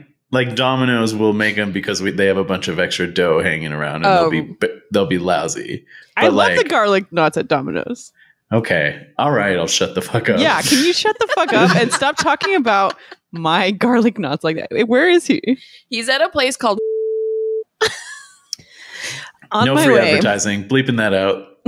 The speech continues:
Speaker 2: Yeah.
Speaker 3: <laughs>
Speaker 2: You, yeah, actually, please do bleep it 'cause it's very close to my dad's <laughs> house.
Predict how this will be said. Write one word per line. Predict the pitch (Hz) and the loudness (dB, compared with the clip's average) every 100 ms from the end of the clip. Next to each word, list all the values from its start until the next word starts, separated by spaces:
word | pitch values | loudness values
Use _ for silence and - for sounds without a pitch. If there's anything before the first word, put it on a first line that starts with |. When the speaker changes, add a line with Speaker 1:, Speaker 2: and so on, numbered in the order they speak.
| - 220 | 0 0
Speaker 2:
Yeah. | - 170 160 180 233 | 0 2 2 0 -2
Speaker 3:
<laughs> | - - _ _ 202 | -6 -12 _ _ -2
Speaker 2:
You, | 254 403 | 0 0
yeah, | 277 262 233 | 0 0 0
actually, | 339 403 370 | -2 -2 -2
please | 262 339 370 | 0 0 0
do | 208 180 175 | 0 0 0
bleep | 180 170 160 | -2 -2 0
it | 151 | -4
'cause | - | -4
it's | 185 175 | -8 -4
very | 190 190 | -2 -2
close | 185 170 - | -2 -6 -6
to | |
my | 151 | -6
dad's | 139 135 175 | -6 -4 -2
<laughs> | |
house. | 262 262 - - | -2 -2 -4 -10